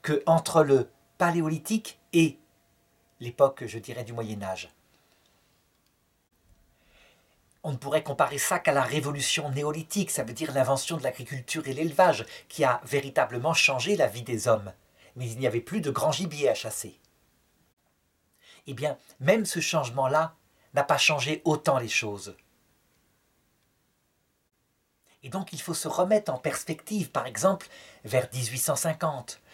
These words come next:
On comprend pourquoi des philosophes vont naître dans cette période-là, comme Auguste Comte, qui prophétisent véritablement un changement, non seulement de la vie humaine,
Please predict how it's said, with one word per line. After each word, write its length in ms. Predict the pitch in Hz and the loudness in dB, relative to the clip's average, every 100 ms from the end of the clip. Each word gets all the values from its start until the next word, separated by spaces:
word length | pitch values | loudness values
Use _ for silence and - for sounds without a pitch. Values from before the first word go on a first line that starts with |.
| - - | -16 -6
On 80 | - | -2
comprend 360 | - 165 214 | 0 4 4
pourquoi 360 | 214 143 - 165 | 4 0 2 2
des 120 | - | 2
philosophes 760 | - 180 175 214 226 214 - - - - | -8 -4 -2 6 6 6 0 -18 -20 -16
vont 220 | 104 165 | -4 2
naître 420 | 202 214 208 - - _ _ | 6 6 4 -8 -14 _ _
dans 200 | 117 139 | 0 2
cette 200 | - 135 | 2 0
période-là, 540 | 139 127 160 160 202 - | -2 0 0 4 4 4
comme 260 | 135 120 175 | 0 0 0
Auguste 440 | 139 139 - 131 | 0 -2 -6 -8
Comte, 440 | - 127 117 - - - - - - | -10 -10 -10 -14 -18 -20 -20 -20 -10
qui 200 | 196 190 | -6 -4
prophétisent 760 | - 208 208 202 - 208 131 - - | 2 4 4 2 -2 -4 -4 -8 -2
véritablement 960 | 110 226 208 190 180 147 143 160 170 _ _ - _ | 4 4 4 2 0 -2 2 0 0 _ _ -20 _
un 120 | 165 | -2
changement, 640 | 160 - 196 - 170 170 - - | 2 2 2 2 2 0 -2 -6
non 140 | 143 208 | 2 4
seulement 340 | - 175 160 | 6 6 4
de 80 | - | 4
la 80 | 127 | 2
vie 200 | 127 143 | 2 -4
humaine, 420 | 190 226 165 | 2 2 2